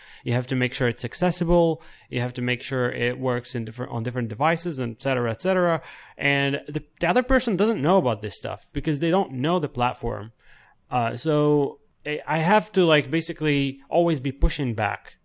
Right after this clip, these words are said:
Like, "Hey, instead of using this, this pattern, how about we, we use this," which is actually used more frequently on, on mobile. And,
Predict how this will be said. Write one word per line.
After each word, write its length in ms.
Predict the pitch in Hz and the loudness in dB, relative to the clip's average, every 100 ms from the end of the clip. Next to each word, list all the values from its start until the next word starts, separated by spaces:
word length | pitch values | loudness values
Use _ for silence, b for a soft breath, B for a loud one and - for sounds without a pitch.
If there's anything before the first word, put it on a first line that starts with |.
| - | -6
Like, 300 | 127 117 - b b b | -2 -2 -6 b b b
"Hey, 300 | 170 180 147 | 2 4 4
instead 320 | 131 - 185 | 0 -2 -2
of 100 | 185 | 0
using 420 | 165 170 151 151 | 0 -2 0 -2
this, 340 | 135 131 - - - _ - | -2 -6 -12 -18 -20 _ -10
this 180 | 131 123 | -8 -6
pattern, 480 | - 143 131 110 110 | 0 2 2 0 -2
how 280 | 127 165 170 | -2 0 0
about 520 | 143 147 147 143 135 | 0 2 2 -2 -4
we, 420 | 135 131 127 123 _ - | -4 -2 -2 -6 _ -6
we 100 | 127 | -4
use 280 | 131 120 | -2 -2
this," 260 | 107 143 123 | 0 -2 -2
which 200 | 120 - | -6 -4
is 140 | 131 143 | -4 -2
actually 340 | 135 123 139 | -2 -2 -2
used 260 | 120 123 117 | 0 -2 -2
more 360 | 123 151 135 117 | 0 4 4 2
frequently 720 | 139 139 131 127 127 123 123 | -2 -4 -2 -6 -2 -2 -2
on, 360 | 120 113 113 | -2 -2 -2
on 240 | - 117 107 | -6 -6 -2
mobile. 500 | 131 151 107 110 - B B B B - | 0 2 0 -2 -8 B B B B -2
And, 540 | 135 135 131 123 | 0 2 2 0